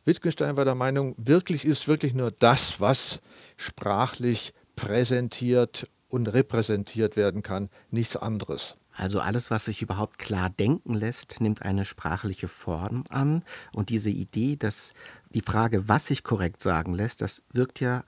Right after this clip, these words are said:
Speaker 2: wenn man es erstmal so schildert, als ein ungemein aktuelles Anliegen. Wir denken
Speaker 1: Ja.
Speaker 2: zum Beispiel an Fake News, an sprachlich erzeugte Verwirrung, aber auch an die soziale Kraft, manchmal auch Gewalt der Sprache, etwa in Akten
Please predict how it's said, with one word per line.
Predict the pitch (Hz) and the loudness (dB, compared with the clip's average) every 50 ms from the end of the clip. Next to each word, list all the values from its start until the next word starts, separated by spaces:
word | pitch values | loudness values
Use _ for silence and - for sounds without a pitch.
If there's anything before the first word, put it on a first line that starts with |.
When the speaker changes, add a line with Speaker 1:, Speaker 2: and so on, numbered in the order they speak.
| - - - | -16 -14 -4
Speaker 2:
wenn | - 104 98 | -2 2 2
man | 104 104 | 4 4
es | 98 104 | 2 2
erstmal | - - 110 - - - 92 90 | 0 -4 -6 -4 0 -2 0 0
so | - 95 87 | 0 -2 -2
schildert, | 87 - - - 98 95 95 113 107 - - | -2 -2 0 2 2 4 4 2 -2 -2 -2
als | - 90 90 - - - | -4 -4 -4 -4 -4 -4
ein | 98 95 92 | -2 -2 -2
ungemein | - - 101 98 - 95 90 90 85 87 - - | -2 -2 -2 0 0 0 0 0 0 0 0 -2
aktuelles | - 87 - - - - - - - 101 110 107 92 - | -6 -10 -8 -8 -8 -8 -6 -2 0 2 2 2 2 0
Anliegen. | - - 78 78 73 76 76 71 - 85 90 - - - - - - | -4 -4 -4 -4 -2 -4 -4 -4 -4 -6 -6 -8 -12 -18 -16 -10 -4
Wir | - 87 | -4 0
denken | - 87 90 - - | 0 0 -2 0 -2
Speaker 1:
Ja. | 98 98 | -4 -4
Speaker 2:
zum | 92 85 | -2 -2
Beispiel | - 82 82 - - 82 - | -2 -2 -2 -2 -4 -6 -4
an | - 85 | -4 -6
Fake | - - - 110 104 120 - - - | -6 -4 0 2 2 2 0 -2 -6
News, | - 87 90 90 - - - - | -4 -4 -2 -2 -4 -4 -6 -4
an | - 78 73 | -6 -6 -6
sprachlich | - - - - - 71 82 - - 98 90 - - - - | -6 -8 -8 -6 -2 -2 -2 -2 -4 -6 -6 -6 -8 -12 -10
erzeugte | - 90 - - - 85 87 90 - - 95 | -10 -6 -4 -2 -2 -2 -2 -2 -4 -6 -6
Verwirrung, | - - 98 87 107 107 117 143 - 110 95 87 85 - - - - - - - | -4 -4 -6 -4 0 0 0 2 2 2 0 0 -2 -4 -8 -14 -14 -14 -10 -4
aber | - 95 95 98 - | -2 0 0 0 0
auch | 87 - - - - | 0 -2 -2 -4 -4
an | 101 110 107 | -4 -2 -2
die | 110 107 | -2 -2
soziale | 107 - 104 - - - 131 127 131 135 135 127 | -2 -2 -4 -4 -4 -4 -2 -2 -2 -2 -2 -4
Kraft, | - - - - 156 - - - - - - | -6 -8 -6 -6 -6 -8 -8 -16 -16 -8 -2
manchmal | 110 107 - - - 110 - | -2 -2 -2 -2 -2 -2 -2
auch | - 101 - | -2 -4 -4
Gewalt | - 110 107 120 - 92 117 139 - - | -4 -4 -2 -2 0 0 0 0 0 -2
der | 95 92 | -2 -2
Sprache, | - - - - - 80 73 80 - - 92 92 - | -2 -4 -6 -4 -2 0 0 -2 -2 -4 -4 -4 -4
etwa | - - - - 95 | -4 -6 -2 -2 -2
in | 95 87 | -2 0
Akten | - 101 98 _ _ - - 104 101 | -2 -2 -4 _ _ -4 -2 -2 -2